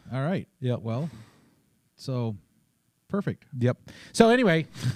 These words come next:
Speaker 2: <laughs> you're seeing this later. This is not live like it was intended to be.
Speaker 1: So, okay, so back to the fish story that you supposedly caught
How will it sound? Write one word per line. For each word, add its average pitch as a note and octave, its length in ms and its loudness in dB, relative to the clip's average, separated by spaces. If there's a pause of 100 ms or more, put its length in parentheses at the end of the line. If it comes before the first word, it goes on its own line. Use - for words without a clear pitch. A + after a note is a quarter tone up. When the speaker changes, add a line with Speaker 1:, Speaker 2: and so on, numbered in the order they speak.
(240)
Speaker 2:
<laughs> - 500 -20
you're D3 140 6
seeing G#3+ 280 6
this D#3 160 6
later. C3+ 320 2
This B2 160 2
is A#2+ 120 2
not D3 200 6
live C3 240 2
like B2 160 2
it B2+ 40 2
was A2+ 160 0
intended B2 400 4
to A2+ 80 0
be. G#2 240 0 (680)
Speaker 1:
So, D#3 340 -6 (100)
okay, D3+ 200 -2
so D#3+ 160 -2
back F3 220 -2
to F#3+ 60 -6
the E3 60 0
fish F3 220 -2
story B2+ 300 -2
that A#2+ 140 -6
you A#2 100 -6
supposedly B2 600 -6 (460)
caught B2 460 -2